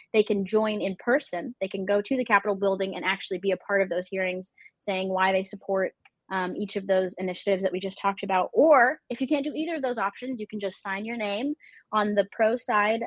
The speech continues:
um, to show your support for, again, those three initiatives that are gonna be up for hearing. And boy, that's my whole spiel. I should work on cutting it down. I apologize.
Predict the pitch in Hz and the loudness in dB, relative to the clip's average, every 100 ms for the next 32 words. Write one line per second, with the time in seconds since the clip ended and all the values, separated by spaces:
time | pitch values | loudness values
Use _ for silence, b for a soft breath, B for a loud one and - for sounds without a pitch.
0 | 196 185 180 175 190 208 - 196 190 202 | -4 -4 -4 -8 -8 -6 0 0 0 -6
1 | - 185 180 - - 180 170 170 175 - | -4 0 0 -2 -8 -6 -4 -4 -6 -8
2 | 185 170 170 175 - 185 170 165 - 175 | -6 -4 -4 -8 -6 -2 -2 -2 -4 -4
3 | 175 165 170 - 170 185 _ b b _ | -2 -4 -4 -4 -4 -4 _ b b _
4 | 214 196 - 202 233 190 170 185 185 180 | 4 4 4 4 6 4 2 0 0 0
5 | 180 190 165 160 - _ _ - 190 - | 2 4 4 2 -6 _ _ 4 4 4
6 | 196 196 190 - 190 175 196 - 190 196 | 0 0 0 -2 -2 -2 -8 -10 -8 -2
7 | 208 233 233 226 226 208 202 190 185 170 | 2 4 4 2 2 2 2 0 -2 -4
8 | 175 170 _ 175 180 185 175 165 165 | -8 -12 _ -12 -10 -6 -4 -4 -6